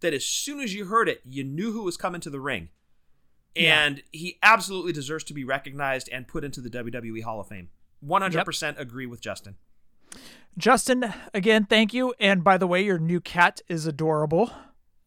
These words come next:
Speaker 1: Aw, so cute.
Speaker 2: They adopted a new kitty, kitty, meow, meow.
Speaker 1: An orange.
Speaker 2: Uh, yeah, he,
Speaker 1: Super cute.
Speaker 2: Cute, K K, meow, meow. <laughs> What?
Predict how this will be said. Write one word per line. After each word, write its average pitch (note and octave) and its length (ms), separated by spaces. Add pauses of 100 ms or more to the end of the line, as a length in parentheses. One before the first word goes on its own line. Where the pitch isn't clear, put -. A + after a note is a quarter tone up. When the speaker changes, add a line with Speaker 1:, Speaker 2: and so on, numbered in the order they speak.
(140)
Speaker 1:
Aw, C3 680
so A#3+ 260
cute. F#3+ 400 (340)
Speaker 2:
They F#3+ 280
adopted F#3+ 460
a F#3 60
new F#3 140
kitty, F#3+ 280
kitty, D#3 380
meow, D#3+ 280
meow. D3 380 (140)
Speaker 1:
An D3+ 120
orange. D#3+ 480 (500)
Speaker 2:
Uh, E3+ 40
yeah, D3+ 520
he, C#3+ 380
Speaker 1:
Super G3+ 560
cute. A#2+ 340 (500)
Speaker 2:
Cute, G#3+ 300
K E3 260
K, E3+ 240
meow, D3 300
meow. D3+ 320
<laughs> - 60 (1700)
What? D#3+ 340